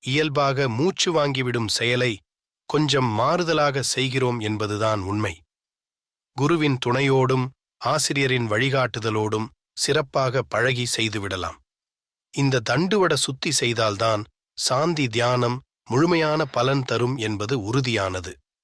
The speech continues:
தண்டுவட சுத்தி நான் செய்வதே இல்லை என்று ஒருவர் பெருமையாக சொல்கிறார் என்றால்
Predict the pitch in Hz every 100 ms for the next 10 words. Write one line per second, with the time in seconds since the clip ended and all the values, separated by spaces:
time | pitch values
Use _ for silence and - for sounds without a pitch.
0 | _ _ _ _ - - 120 131 139 123
1 | 117 117 - - 123 - _ _ - 120
2 | 117 98 - 127 139 135 139 117 110 113
3 | 101 98 110 98 - _ _ - 135 131
4 | 117 - 123 151 143 139 135 - 117 117
5 | 113 104 98 101 120